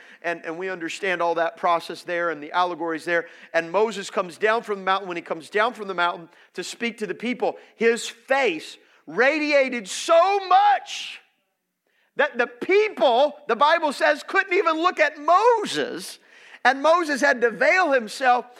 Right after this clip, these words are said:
so he could talk to them. That's how holy God is. I don't know if we can really, I don't even know if we can really comprehend or understand how holy God is, except for saying he's holier than the holiest.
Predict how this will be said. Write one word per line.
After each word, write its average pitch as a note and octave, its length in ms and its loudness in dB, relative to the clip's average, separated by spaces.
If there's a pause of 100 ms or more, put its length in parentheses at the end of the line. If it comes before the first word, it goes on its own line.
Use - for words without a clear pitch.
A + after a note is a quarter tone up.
(140)
so A#3+ 220 2
he C4+ 120 2
could A#3 220 -2
talk D#4 280 2
to C#4 80 -10
them. E3 120 -2 (260)
That's D4+ 360 2
how C4+ 320 2
holy D4+ 640 2
God B3+ 640 2
is. C4 640 -2
I C4 100 2
don't D#4 140 -6
know C4+ 100 4
if G3+ 80 -6
we C#4 140 -6
can A#3 180 -4
really, C#4 300 -2
I D#4 100 2
don't D#4+ 140 -4
even B3+ 120 -8
know C4+ 220 0 (260)
if A#3 120 0
we D#4 120 0
can C#4+ 160 -2
really D4 260 0
comprehend D4 600 0
or - 160 -2
understand C#4+ 800 0 (320)
how B3+ 260 4
holy C#4 520 2
God B3 260 4
is, C4+ 400 2
except C#4 440 0
for C4 120 -6
saying D4 380 2 (260)
he's D#4 240 0
holier D#4+ 580 4
than E4 200 4
the E4 100 6
holiest. F4 760 2